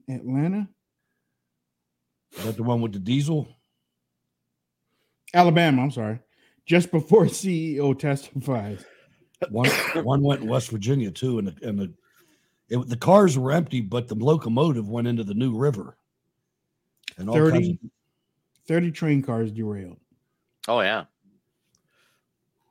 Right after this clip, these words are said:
Speaker 1: Told y'all not to force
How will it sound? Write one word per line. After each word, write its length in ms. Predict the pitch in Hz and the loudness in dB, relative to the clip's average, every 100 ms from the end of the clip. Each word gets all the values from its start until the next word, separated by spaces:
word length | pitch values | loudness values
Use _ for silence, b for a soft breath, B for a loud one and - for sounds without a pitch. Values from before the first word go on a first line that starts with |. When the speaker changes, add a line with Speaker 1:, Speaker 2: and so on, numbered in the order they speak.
| _ b b b b _ _ _ _ - _ _ _ _ _ _ | _ b b b b _ _ _ _ -20 _ _ _ _ _ _
Speaker 1:
Told 340 | 127 156 196 | -4 -2 0
y'all 220 | 233 214 | 0 0
not 220 | 190 190 - | 0 -4 -8
to 60 | |
force 460 | 143 170 165 143 | -8 -2 -2 -2